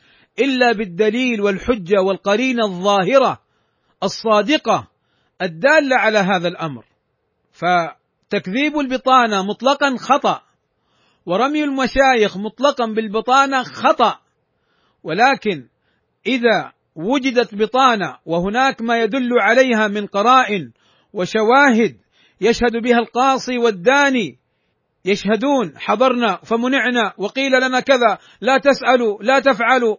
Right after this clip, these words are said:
اخرجوا، قم"، الشيخ يقول له: "اجلس"، قم، الشيخ يقول له: "اجلس"، قم، الشيخ يقول: "تعشى"، اخرج ما تستحي، أم اتفقنا أن تخرج؟ قرائن ولا ما هي قرائن؟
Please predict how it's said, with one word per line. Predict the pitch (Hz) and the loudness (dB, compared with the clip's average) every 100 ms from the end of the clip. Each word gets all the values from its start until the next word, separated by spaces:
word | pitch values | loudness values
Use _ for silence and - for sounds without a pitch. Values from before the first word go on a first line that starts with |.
| _ | _
اخرجوا، | 269 - 262 240 220 - _ _ | 2 2 -2 -2 -4 -6 _ _
قم"، | 277 311 214 - - | 2 4 2 -10 -10
الشيخ | 165 262 233 | -4 -2 0
يقول | 254 254 254 | -2 0 0
له: | 247 254 | 2 2
"اجلس"، | 285 254 220 - _ - | 0 0 -2 -4 _ 0
قم، | 302 311 226 - | 4 4 0 -8
الشيخ | 185 - 202 | -6 -4 0
يقول | 247 - 262 | 0 -2 -2
له: | 254 262 262 | 2 2 2
"اجلس"، | 277 254 240 - _ _ | -2 -2 -4 -6 _ _
قم، | 285 320 294 220 196 | 4 4 4 -2 -6
الشيخ | 247 254 | -4 -2
يقول: | 247 262 247 | -2 -2 -4
"تعشى"، | 247 240 277 247 220 _ _ | -2 0 0 -2 -2 _ _
اخرج | 330 277 302 269 | 2 2 0 0
ما | 269 | 0
تستحي، | 262 262 - 294 220 294 | 0 -2 0 0 0 -2
أم | 226 240 | -2 -4
اتفقنا | 240 262 269 285 247 240 | -2 0 0 -2 -2 -2
أن | 226 | -2
تخرج؟ | 277 269 311 320 - _ _ _ _ _ _ | -2 -2 -4 -6 -10 _ _ _ _ _ _
قرائن | - 320 349 330 | 4 6 6 4
ولا | 311 285 | 4 2
ما | 269 | 2
هي | |
قرائن؟ | 294 269 294 262 196 | 2 2 4 2 0